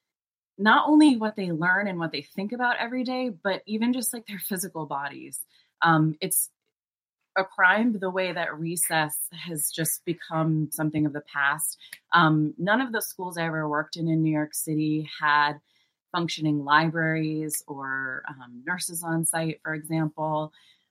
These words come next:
Um, so kids were pretty much confined to their desks doing paperwork. And I think the reason why,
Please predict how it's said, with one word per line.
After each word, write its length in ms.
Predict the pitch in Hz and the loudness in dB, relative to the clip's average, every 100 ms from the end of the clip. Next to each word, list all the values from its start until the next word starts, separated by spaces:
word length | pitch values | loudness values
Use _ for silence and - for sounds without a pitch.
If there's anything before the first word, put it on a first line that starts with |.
| _ | _
Um, 500 | 165 160 156 147 135 - _ - | 6 6 6 4 0 -8 _ -8
so 460 | - 196 180 175 - - _ - _ _ _ _ _ _ _ - | 0 2 2 -2 -6 -12 _ -20 _ _ _ _ _ _ _ -6
kids 220 | 240 247 | -4 -2
were 140 | 269 254 | -4 -6
pretty 260 | - 247 | -6 -4
much 280 | 254 240 - | -2 -4 -6
confined 480 | 214 196 180 175 185 | -6 -6 -6 -4 -8
to 100 | 190 | -10
their 180 | 175 165 | -8 -4
desks 560 | 156 151 151 - - | 0 0 0 -4 -6
doing 240 | - 151 151 | 0 0 0
paperwork. 500 | 151 147 135 131 - | -2 -8 -8 -10 -6
And 80 | 151 | -4
I 80 | 160 | -2
think 180 | 262 | -2
the 100 | 277 | -4
reason 280 | 233 220 214 | -6 -6 -2
why, 200 | 202 175 | -2 -2